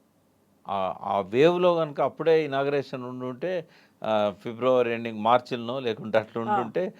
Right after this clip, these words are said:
Speaker 1: కొంత, ఎందుకంటే
Speaker 2: గ్యాప్
Speaker 1: ప్రతి,
Speaker 2: అనేది
Speaker 1: ఆ,
Speaker 2: కనిపిస్తుంది.
Speaker 1: ప్రతి భక్తుని మైండ్లో, ఆ, చాలా గొప్ప ఇది కనబడ్డది ఆ, ఆ రెండు రోజులు. అన్ని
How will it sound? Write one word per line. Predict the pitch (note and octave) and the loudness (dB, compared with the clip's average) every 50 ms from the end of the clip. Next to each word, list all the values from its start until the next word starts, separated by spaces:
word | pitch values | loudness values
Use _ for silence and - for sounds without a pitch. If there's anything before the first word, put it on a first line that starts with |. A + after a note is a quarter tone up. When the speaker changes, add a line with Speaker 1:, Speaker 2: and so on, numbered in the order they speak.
| - _ _ _ - | -20 _ _ _ -8
Speaker 1:
కొంత, | A2+ A2+ G#2+ G2+ | -6 -6 0 2
ఎందుకంటే | A2 G#2 G#2 G#2 A#2+ C3+ D3+ E3+ F#3 F3+ G#3 | 4 4 4 4 2 0 -2 -2 0 2 4
Speaker 2:
గ్యాప్ | G#3 - B3+ - | 4 4 4 4
Speaker 1:
ప్రతి, | - A3+ A3 | 4 2 2
Speaker 2:
అనేది | A3 G#3+ G#3+ - | 2 -2 -2 -4
Speaker 1:
ఆ, | G3 | -6
Speaker 2:
కనిపిస్తుంది. | F#3+ F3+ A#2 A#2 A2 G2 G3 F3+ E3+ | -4 0 0 0 0 0 -4 -4 4
Speaker 1:
ప్రతి | E3+ C#3+ C#3+ - G3 | 4 4 4 4 0
భక్తుని | F3 D3 C#3 C3 B2+ - - - F#3 F#3 F#3+ F#3 F#3 F3 E3+ E3+ E3 D#3+ | 2 4 4 2 2 0 -4 -4 -2 -2 -2 -4 -4 -4 -4 -6 -6 -6
మైండ్లో, | D#3 D3+ D3 C#3 C#3 C#3 C#3+ D3+ D#3+ E3 E3+ E3 C#3 B2 D3 F3 - _ _ _ _ _ _ _ _ - | -8 -10 -10 -6 -4 -2 -2 -2 -2 0 0 2 2 2 0 -2 -8 _ _ _ _ _ _ _ _ -8
ఆ, | - A2 A#2 A#2+ A2+ - - | -4 0 0 0 0 -2 0
చాలా | A2+ B2+ D#3 F3 | 0 2 2 2
గొప్ప | D#3+ B2+ A#2+ A2+ - _ - G3 | 0 -2 -6 -6 -6 _ 0 2
ఇది | F#3 F3 E3+ D#3+ D3 C#3 C3 D3 D#3 D#3 D3+ D3 C3+ | 4 4 4 4 2 0 -2 -4 -4 -4 -6 -6 -8
కనబడ్డది | - - F#2 - C#3 D3 C#3+ A2 G2+ E2 E2 E2+ | -6 -6 -6 -4 -2 -2 -2 -2 -2 -4 -2 0
ఆ, | F2 F#2 G2 G2 G2+ F2+ C#2+ | 2 2 4 4 2 2 4
ఆ | F2+ A2 | 2 2
రెండు | G#2+ A2 A2+ B2 A#2+ | 2 2 -2 -2 -2
రోజులు. | B2+ B2 A2 F#2+ F#2 F2 F2+ B2 E3+ - _ _ _ _ _ _ _ - | -2 -2 -2 -4 -6 -10 -10 -10 -12 -12 _ _ _ _ _ _ _ -4
అన్ని | - A#2+ C#3 D3+ C#3+ | -4 -4 -2 -4 -6